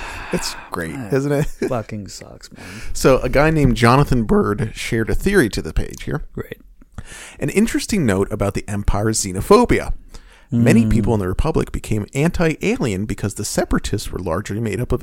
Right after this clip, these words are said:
Speaker 1: alien species, while the quote-unquote defenders of the Republic were all human clones. This isn't too dissimilar to what is happening today.
Speaker 2: Mm-hmm.
Speaker 1: Just as Palpatine was
Speaker 2: Wow.
Speaker 1: pulling the strings of the Separatists to engage in an endless war,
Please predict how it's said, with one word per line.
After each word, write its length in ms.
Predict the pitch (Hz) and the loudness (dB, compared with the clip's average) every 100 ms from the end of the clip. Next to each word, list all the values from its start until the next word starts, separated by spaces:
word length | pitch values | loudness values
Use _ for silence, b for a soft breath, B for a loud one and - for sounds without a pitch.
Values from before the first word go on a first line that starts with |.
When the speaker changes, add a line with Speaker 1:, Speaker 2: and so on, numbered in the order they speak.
| - | -6
Speaker 1:
alien 280 | 101 101 139 | -8 -6 -6
species, 640 | - - 90 - - - - | -6 -6 -8 -8 -10 -10 -8
while 240 | 92 98 | -6 -4
the 100 | 98 | -6
quote-unquote 540 | - 107 95 85 95 80 | -4 -4 -2 -4 -6 -6
defenders 480 | - 113 117 101 | -6 -2 -2 -4
of 80 | 98 | -6
the 80 | 80 | -8
Republic 520 | 80 - 156 113 113 | -6 -4 0 0 0
were 180 | 123 - | -2 0
all 260 | 87 82 120 | 0 -2 -2
human 380 | - 87 104 | -6 -6 -6
clones. 600 | 117 214 247 151 - - - B B B B B B B B B - | -2 2 4 2 -2 -8 -12 B B B B B B B B B 6
This 220 | 330 - | 6 6
isn't 320 | 269 302 233 | 2 0 0
too 160 | 240 226 | 0 2
dissimilar 560 | 202 220 220 175 151 | 2 2 2 4 2
to 180 | - 143 | 0 2
what 160 | 143 131 | 4 4
is 100 | - | 4
happening 400 | 165 190 196 190 | 2 2 2 0
today. 640 | - 165 160 120 98 - - | -2 0 2 2 0 -6 -8
Speaker 2:
Mm-hmm. 340 | 160 143 139 127 | -2 0 2 4
Speaker 1:
Just 240 | 185 156 | 4 6
as 140 | 190 | 4
Palpatine 540 | 214 180 185 - 170 175 | 6 4 2 0 0 0
was 120 | 123 | 0
Speaker 2:
Wow. 60 | 120 | 2
Speaker 1:
pulling 260 | 170 160 | 2 2
the 80 | 127 | -2
strings 380 | - 147 160 156 | -2 -2 -2 -4
of 80 | - | -8
the 80 | |
Separatists 680 | - - - 170 - - - | -2 -2 0 -4 -4 -10 -18
to 160 | - 117 | -8 -6
engage 420 | 110 107 127 139 | -2 0 0 0
in 80 | 104 | -2
an 100 | 98 | -2
endless 380 | - 165 180 - | -2 0 0 -2
war, 380 | 175 170 113 | 0 2 2